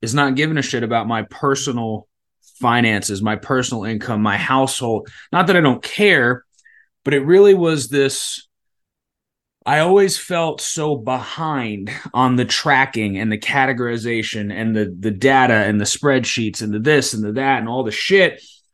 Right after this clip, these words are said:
I always spent all my time focusing on the business. Monthly profit and loss statements, balance sheets, income statements, cash flow projections. I, I can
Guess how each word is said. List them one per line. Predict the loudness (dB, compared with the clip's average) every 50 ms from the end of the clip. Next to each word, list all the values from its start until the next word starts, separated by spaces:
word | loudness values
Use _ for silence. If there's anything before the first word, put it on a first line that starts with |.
| _ -4
I | -2 0
always | 2 4 4 2
spent | 2 -2 -4 -4 -2 -2
all | -2 -2
my | -2 -4 -4
time | -4 -4 -4 -4 -2
focusing | 0 -2 -2 -2 -4 -6 -8
on | -8 -8 -4
the | -2
business. | 0 0 0 -2 -4 -6 -10 -10 -12 _ _ _ _ _ _ _ _ _ _ _ _ _ _
Monthly | -4 -2 -2 0 2 2 2
profit | 2 2 2 2 0 0 -2
and | -4 -2
loss | -2 -2 -2 -2
statements, | -4 -4 -6 -4 -4 -6 -8 -8 -10 -12 -12 -16 -20 -20 -20 -20 _ _
balance | 0 2 2 4 4 2 0 0
sheets, | -2 -2 -2 -2 -2 -2 -4 -2
income | 0 2 2 2 2 0 0 0 -2
statements, | -2 -2 -2 -2 -2 -2 -4 -6 -8
cash | -6 -4 -2 0 0 0 -2 -4
flow | -4 -4 -4
projections. | -4 -4 -6 -6 -4 -4 -4 -4 -4 -4 -4 -2 -2
I, | -2 0 0 0
I | -2 0
can | 0 -2 -2 -2 -4